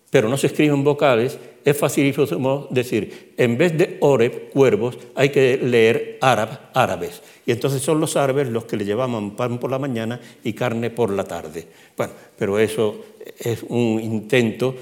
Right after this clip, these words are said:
eh, es como decir, no, mire usted, en el cu-, cuento de Caperucita Roja, el lobo no, no hablaba, ¿no? Lo que pasa es que había un magnetofón que había, bueno, mire usted, déjense de, no seamos tan,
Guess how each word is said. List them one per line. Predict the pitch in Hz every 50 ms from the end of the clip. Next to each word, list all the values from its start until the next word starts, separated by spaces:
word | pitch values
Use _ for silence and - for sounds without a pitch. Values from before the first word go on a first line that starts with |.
| - - - _ -
eh, | - 117 131 -
es | 139 127 131
como | 127 - 139 139 135 127 127
decir, | 131 113 143 - - - 117 107 101
no, | 101 101 107 117 120
mire | 110 110 113 104 101
usted, | 98 - - - 95 - - -
en | 117 104 107
el | 104 104 101
cu-, | - 160 131 104
cuento | - 156 160 180 156 -
de | 127 -
Caperucita | - 101 - 107 104 95 - - 170 143 -
Roja, | - - 202 185 - 117 117 - - - - - _ -
el | - 131 127 123 123 113 110 104
lobo | 143 180 175 180 151
no, | 120 101 104 123 131 135 135
no | 131 113 107 120 131
hablaba, | 107 90 95 95 98 87 82 82 87
¿no? | 90 92 107
Lo | 101 101 98
que | 117
pasa | - - 170 160 - -
es | 151
que | - -
había | 127 110 127 135
un | 135
magnetofón | 127 117 120 120 120 120 123 117 - 120 107 107 - - - -
que | - 127 101
había, | 98 104 101 110 117 104 98 - - - - -
bueno, | - 110 - 98 113 - 117
mire | 117 110 90
usted, | 85 - - - -
déjense | - 131 120 107 104 - 123
de, | 104 104 101 - - - - - - - 120 107 104 - - 147 123
no | 110 107 110 120 135
seamos | 131 - 131 117 120 120 113 - -
tan, | - 113 110 104 95 -